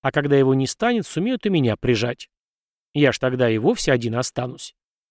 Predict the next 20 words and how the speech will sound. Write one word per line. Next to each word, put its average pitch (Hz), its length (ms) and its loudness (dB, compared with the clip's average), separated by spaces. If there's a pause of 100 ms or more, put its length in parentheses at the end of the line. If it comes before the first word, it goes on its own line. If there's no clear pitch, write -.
(260)
Не 190 100 2
учли 262 340 2
только, 151 500 0
что 151 200 -4
после 160 280 -4
всего, 165 300 0
что - 140 -6
со 147 180 -2
мной 147 140 2
уже 135 200 2
было, 202 260 0
я 131 160 2
за 123 120 0
родную 143 340 2
кровь 160 300 -2
им 160 140 -2
глотки 180 500 0
зубами 117 460 2
грызть 113 360 0
стану". 123 460 -2